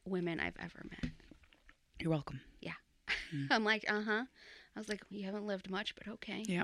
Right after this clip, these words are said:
Speaker 1: You know?
Speaker 2: I will give him that you are likely going to be the most interesting woman he will have ever met as
Speaker 1: <laughs> That's
Speaker 2: well.
Speaker 1: probably true.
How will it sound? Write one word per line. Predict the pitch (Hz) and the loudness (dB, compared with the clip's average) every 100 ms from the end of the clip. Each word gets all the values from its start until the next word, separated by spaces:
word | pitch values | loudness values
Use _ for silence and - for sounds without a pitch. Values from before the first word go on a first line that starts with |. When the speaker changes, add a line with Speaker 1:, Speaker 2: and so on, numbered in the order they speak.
| - | 0
Speaker 1:
You | 214 | 0
know? | 196 233 - - - - - - - | 0 -2 -8 -14 -14 -12 -16 -8 6
Speaker 2:
I | 180 | 8
will | 180 196 | 10 8
give | 160 190 | 10 8
him | 175 165 151 147 | 10 8 8 6
that | 147 143 | 6 4
you | - 156 | 4 4
are | 151 156 | 6 6
likely | 156 147 151 147 | 4 4 4 4
going | 143 143 147 139 | 6 6 6 4
to | 139 | 4
be | 139 139 135 | 4 4 2
the | 139 135 151 | 0 6 8
most | 139 135 147 | 8 6 6
interesting | 151 151 - - 151 151 | 6 6 6 6 6 6
woman | 143 131 143 | 6 6 6
he | 139 | 6
will | 135 135 | 6 4
have | 135 135 143 | 4 4 4
ever | 143 139 123 104 | 4 4 4 6
met | 110 - - - - | 4 2 -2 -2 8
as | - 523 | 12 12
Speaker 1:
<laughs> | |
That's | - - | 12 8
Speaker 2:
well. | 453 - - | 12 12 12
Speaker 1:
probably | 339 427 - 415 - | 12 8 10 8 8
true. | - - | 2 8